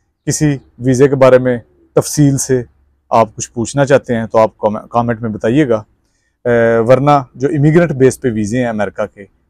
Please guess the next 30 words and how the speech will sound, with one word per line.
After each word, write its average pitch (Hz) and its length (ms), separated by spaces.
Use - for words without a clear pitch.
वो 131 80
ये 143 200
चंद 123 240
कैटेगरीज 113 500
हैं 107 160
जो 123 140
मैंने 117 500
बताई 110 260
हैं, 117 160
जो 120 100
अहम 139 260
कैटेगरीज 95 520
हैं। 90 200
बाकी 110 280
और 123 160
भी 139 100
दीगर 127 260
कैटेगरीज 107 420
मौजूद 107 340
हैं 123 80
इसकी, 117 280
लेकिन 113 220
जो 113 80
चंद 107 260
अहम 139 220
कैटेगरीज 104 500
हैं, 123 120
और 135 100
इनमें 147 240
से 139 220